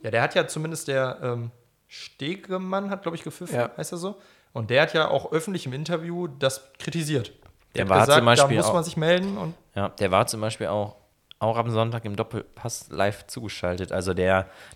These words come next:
Speaker 3: dem war das, glaub ich, auch ein großes Anliegen, da nicht als, äh, Buhmann der Nation dazustehen.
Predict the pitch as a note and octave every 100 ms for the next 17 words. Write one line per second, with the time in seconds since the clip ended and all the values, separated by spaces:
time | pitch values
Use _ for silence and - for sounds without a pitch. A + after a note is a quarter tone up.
0 | - F#2 G#2 G#2+ - G2+ G#2 G2 G#2+ G2
1 | G#2 A#2 A2+ - G#2 A2 A2+ A#2 G#2+ G#2
2 | G#2 A2 - G#2+ G#2+ G#2+ - A2 G#2+ G#2+
3 | G2 G#2+ A2 G#2 G#2 G2+ G#2 - A#2 A#2+
4 | F2+ F2+ - F#2 - F#2 G2+